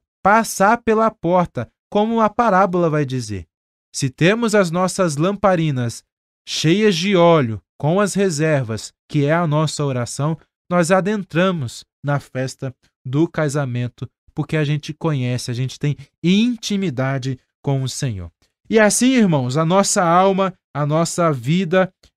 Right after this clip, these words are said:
ela participará, assim, participará então das núpcias do casamento,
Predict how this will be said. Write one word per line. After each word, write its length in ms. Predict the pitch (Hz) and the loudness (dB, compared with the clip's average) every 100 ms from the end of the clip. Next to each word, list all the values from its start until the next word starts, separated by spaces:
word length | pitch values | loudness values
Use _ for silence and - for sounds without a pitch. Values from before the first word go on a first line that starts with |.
| - | -4
ela 200 | 165 175 | 0 0
participará, 920 | - 202 226 - 214 - 190 175 180 | 2 2 2 0 -2 2 4 4 2
assim, 420 | 180 - 208 233 - _ _ _ - | 2 -2 -2 -4 -6 _ _ _ 0
participará 760 | 208 220 - 226 202 175 175 | 2 2 -4 -2 2 2 2
então 240 | 196 196 196 | 0 -2 0
das 360 | 208 220 160 | 2 2 2
núpcias 760 | 135 175 269 277 - - 185 139 | -2 2 2 2 -2 -2 -2 0
do 180 | 190 247 | -2 -2
casamento, 800 | 226 208 196 156 160 165 175 | 0 0 0 -2 -4 -4 -6